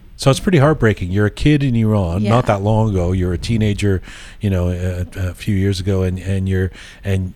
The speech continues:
Speaker 1: the, the thing that you love,
Speaker 2: Mm-hmm.
Speaker 1: you realize you can't do without leaving your friends, leaving your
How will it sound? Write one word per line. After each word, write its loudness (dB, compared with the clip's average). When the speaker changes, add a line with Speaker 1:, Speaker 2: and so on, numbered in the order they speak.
Speaker 1:
the, -4
the 0
thing 2
that 0
you -2
love, -2
Speaker 2:
Mm-hmm. -2
Speaker 1:
you 4
realize 0
you -4
can't 0
do 2
without 0
leaving -2
your 0
friends, -2
leaving -2
your -2